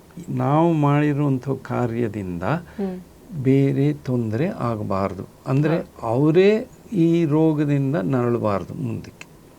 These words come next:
Speaker 1: ಅದು ನಮ್ಮ ಜವಾಬ್ದಾರಿ. So ನಾವು ಟೆಸ್ಟ್ ಮಾಡಿದಾಗ ಇವತ್ತು, "ಓ, ಸರಿ, ನಿಮ್ಮ ರಕ್ತ ಸರಿಗಿದೆ, ಶುಗರ್ ಸರಿಗಿದೆ", ಹಂಗಲ್ಲ. ನಿಮ್ಮ ಮನೆಯಲ್ಲಿ ಯಾವ್ಯಾವ ರೀತಿ ರೋಗಗಳಿದೆ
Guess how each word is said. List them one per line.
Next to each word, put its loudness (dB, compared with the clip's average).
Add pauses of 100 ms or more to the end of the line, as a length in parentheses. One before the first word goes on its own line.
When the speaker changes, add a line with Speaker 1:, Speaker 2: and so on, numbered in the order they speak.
(580)
Speaker 1:
ಅದು 4
ನಮ್ಮ 4
ಜವಾಬ್ದಾರಿ. -2
So -2
ನಾವು 2
ಟೆಸ್ಟ್ -2
ಮಾಡಿದಾಗ 2
ಇವತ್ತು, 2
"ಓ, 4
ಸರಿ, 2
ನಿಮ್ಮ 2
ರಕ್ತ 0
ಸರಿಗಿದೆ, 2
ಶುಗರ್ 0
ಸರಿಗಿದೆ", -4
ಹಂಗಲ್ಲ. -6 (1700)
ನಿಮ್ಮ -2
ಮನೆಯಲ್ಲಿ 0
ಯಾವ್ಯಾವ 2
ರೀತಿ -4
ರೋಗಗಳಿದೆ -2